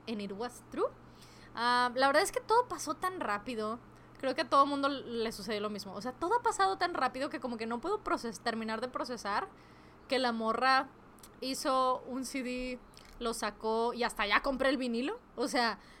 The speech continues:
no puedo terminar de procesar que pasó todo eso. Este, de entrada sacó unos vinilos ediciones especiales, so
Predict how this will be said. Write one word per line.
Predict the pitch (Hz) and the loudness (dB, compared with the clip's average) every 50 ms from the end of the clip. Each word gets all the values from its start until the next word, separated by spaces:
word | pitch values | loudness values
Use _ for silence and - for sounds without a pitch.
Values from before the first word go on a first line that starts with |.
| - - | -14 -8
no | 233 254 269 269 - | -2 -2 -2 0 2
puedo | 302 294 285 294 285 | 2 2 2 2 0
terminar | - 339 330 254 320 320 - - | -2 -2 0 2 4 6 6 6
de | - 269 | 6 6
procesar | - - 277 269 311 226 254 226 202 226 226 233 240 254 - | 2 2 0 0 0 0 -2 -4 -4 -4 -4 -4 -6 -8 -8
que | - 269 | -10 -8
pasó | - 220 220 - - - | -6 -6 -6 -6 -6 -4
todo | - 254 254 247 247 | -2 0 0 2 2
eso. | 285 294 - 349 392 508 - - - - - - - - - - - - - - - - | 0 0 0 0 -2 -2 -4 -8 -18 -20 -20 -14 -14 -12 -12 -12 -14 -16 -20 -18 -12 -6
Este, | 226 226 233 233 226 - - - - 226 220 214 214 208 208 208 208 202 202 190 - - - - | -4 -2 -2 -2 -4 -6 -12 -10 -6 -4 -4 -2 -2 -2 -2 -2 -4 -4 -4 -6 -8 -10 -14 -10
de | 220 208 262 | -4 -2 -2
entrada | 269 - 254 247 254 294 370 | 0 2 2 2 2 2 2
sacó | - 339 - - 208 208 214 | 2 0 0 0 -4 -4 -4
unos | 226 247 285 277 | -2 -2 -4 -4
vinilos | 240 247 190 196 196 220 226 - | -4 -6 -8 -6 -6 -6 -6 -4
ediciones | 247 220 208 202 196 226 226 | -6 -6 -6 -8 -8 -10 -10
especiales, | 226 - - 208 196 - 196 190 185 190 196 208 - - | -12 -12 -12 -12 -10 -8 -8 -8 -6 -8 -8 -10 -12 -14
so | - - - - 220 214 233 302 359 | -14 -10 -8 -6 -4 -4 -4 -4 -6